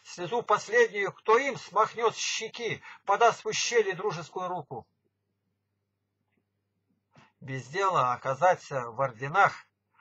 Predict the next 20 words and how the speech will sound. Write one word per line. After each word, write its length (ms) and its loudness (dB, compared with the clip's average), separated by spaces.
при 140 -14
сыновьях 640 -2
и 60 -6
внуках 460 -8
им 200 -10
ненужных. 600 -10
Такая 380 2
участь 420 0
явно 380 4
не 100 0
одна, 600 4
воспоминания 840 2
по 180 0
головешкам 640 2
кружат. 420 -10
И 100 -16
среди 340 -8
стонов 520 -2
тяжкие 440 -2
упреки: 680 -8